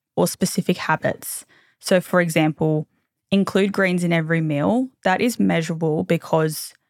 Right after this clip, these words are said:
you'll know if you're eating greens in each meal or not. And also things like be able to do five push-ups are measurable because you'll know if you've done five push-ups. And other things like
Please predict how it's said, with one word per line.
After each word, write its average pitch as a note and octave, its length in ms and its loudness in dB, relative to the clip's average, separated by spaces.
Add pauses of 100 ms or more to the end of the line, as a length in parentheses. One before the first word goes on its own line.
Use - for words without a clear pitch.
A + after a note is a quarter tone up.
(320)
you'll G3+ 220 2
know F3 580 2 (320)
if F3+ 140 -2
you're F3+ 160 2
eating E3 320 -2
greens D#3+ 320 -2
in D#3 80 -4
each - 220 -4
meal G#2 260 -2
or A2+ 140 0
not. E2 220 -2 (440)
And F3 160 2
also F3 300 0
things D#3+ 260 -2
like D3+ 160 -4
be F3+ 120 0
able F3 160 2
to F3 60 0
do F3+ 140 0
five F3 220 0
push-ups - 520 -2
are E3 80 2
measurable D#3 460 0
because D#3 380 0
you'll F#3 100 2
know - 140 0
if D3+ 200 0
you've G3+ 100 0
done D#3+ 180 0
five A3 240 0
push-ups. - 480 -2 (260)
And F#3 80 4
other F3+ 200 2
things E3+ 280 0
like E3 200 0